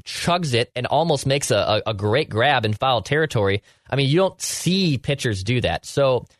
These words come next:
you can tell that I think just the way, and this is, again, this is more, um, off the mound stuff that I really, really like from him. That demeanor is really, really impressive. So to me, I think that's awesome that he was able to do that. Um, I'm curious what he's gonna be able to do long term to make it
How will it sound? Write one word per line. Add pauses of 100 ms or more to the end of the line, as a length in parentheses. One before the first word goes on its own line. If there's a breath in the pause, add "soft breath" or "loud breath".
(180)
you
can
tell
that
I
think
just
the
way,
and
this
is,
again,
this
is
more, (480)
um,
off
the
mound
stuff
that
I
really,
really
like
from
him.
That
demeanor
is
really,
really
impressive.
So (300 soft breath)
to
me,
I
think
that's
awesome
that
he
was
able
to
do
that. (320)
Um,
I'm
curious
what
he's
gonna
be
able
to
do
long
term
to
make
it